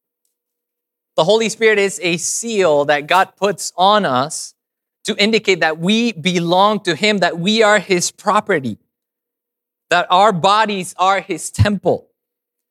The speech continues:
Listen to what Paul tells the Corinthians. In, in, in First Corinthians, he is, he is exhorting the Corinthians to abstain from sexual immorality, and this is one of the arguments that he gives them. He says, "Or do you not know that your body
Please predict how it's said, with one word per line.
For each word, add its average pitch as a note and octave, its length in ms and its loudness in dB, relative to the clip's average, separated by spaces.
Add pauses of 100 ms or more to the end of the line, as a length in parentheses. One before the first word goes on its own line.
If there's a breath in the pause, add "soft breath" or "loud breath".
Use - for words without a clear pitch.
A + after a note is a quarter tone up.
(200)
Listen G#3+ 300 2
to A#3+ 80 -2
what G#3+ 200 0
Paul G#3 200 2
tells G#3 300 2
the G3 60 0
Corinthians. E3+ 640 -4
In, C#3+ 200 -2
in, D3 320 -2
in D#3 160 -2
First A3 280 0
Corinthians, G#3+ 460 -2
he G3+ 160 -2
is, G3 180 -2 (360)
he G3+ 180 0
is G3 140 0
exhorting A#3 680 2
the G#3+ 80 2
Corinthians F#3+ 680 0
to F3+ 440 0 (180)
abstain G#3 600 -2
from G#3+ 160 -2
sexual F#3 400 -2
immorality, D3 680 0
and D3 160 -4
this E3+ 200 -4
is D3+ 100 -10
one E3 300 0
of E3+ 160 -2
the E3+ 180 0
arguments D#3+ 400 0
that C#3+ 140 0
he C#3+ 100 -10
gives D#3 300 -2
them. A#2+ 120 -6
He D3 160 -6
says, D#3+ 320 2 (460 loud breath)
"Or F3+ 140 4
do E3 120 4
you A3 180 4
not A#3+ 280 4
know A#3 220 4
that F#3 200 0
your F3 160 0
body E3 680 0